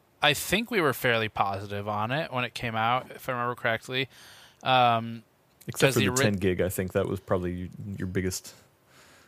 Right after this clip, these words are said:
Speaker 2: complaint was the ten gig
Speaker 1: Uh, ten gig,
Speaker 2: V ram.
Speaker 1: I don't think we cared too much about the memory yet, but, um,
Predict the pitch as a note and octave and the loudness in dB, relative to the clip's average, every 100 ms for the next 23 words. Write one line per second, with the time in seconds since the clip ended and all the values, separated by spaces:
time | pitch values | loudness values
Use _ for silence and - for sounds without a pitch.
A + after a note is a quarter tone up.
0 | - - - F#2+ - F#2+ - G2+ F#2+ A#2+ | -20 -20 -10 -8 -4 -4 -4 -8 2 4
1 | D3+ E3 E3 E3 D#3+ D#3 - - G3 G#3 | 6 6 6 6 4 2 -4 -4 -2 0
2 | F#3+ F#3 C#3 D3 E3 - D#3 - C#3+ C#3+ | 2 2 2 2 0 -4 -6 -4 -2 0
3 | C#3 C#3 C#3 C3+ - - - C#3 B2 D3 | 0 0 -2 -4 -10 -12 -6 -4 -4 -4
4 | C#3 - B2 B2+ B2 B2 A2+ A2 A2+ A#2 | -4 -2 -4 -4 -4 -4 -4 -2 2 2
5 | G#2+ - - - B2 A2+ A2 - - - | 0 -4 -20 -2 2 2 2 -6 -20 -20
6 | - _ - A#2+ A#2 A2+ A2+ A2 G#2+ | -20 _ 0 4 4 4 2 -2 -8